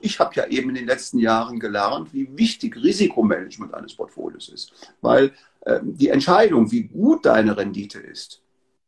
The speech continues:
die wird nicht in den guten Zeiten an der Börse gemacht, weil da kann im Prinzip ein Wellensittich Geld verdienen. Ja? Äh,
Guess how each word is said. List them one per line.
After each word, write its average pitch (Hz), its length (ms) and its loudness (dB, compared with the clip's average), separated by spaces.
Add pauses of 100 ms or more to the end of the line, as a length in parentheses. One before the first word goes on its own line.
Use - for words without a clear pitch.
(140)
die 131 140 0
wird 165 200 2
nicht 180 300 -2
in 143 140 0
den 143 160 2
guten 208 340 0
Zeiten 101 400 -4
an 104 100 -2
der 104 100 -2
Börse 98 380 -4
gemacht, 127 340 -2
weil 123 140 0
da - 120 -2
kann 135 260 -6
im - 80 -14
Prinzip - 400 -8
ein 123 100 -2
Wellensittich 123 580 2
Geld - 220 -8
verdienen. - 600 -6 (240)
Ja? - 240 -2 (680)
Äh, 135 120 4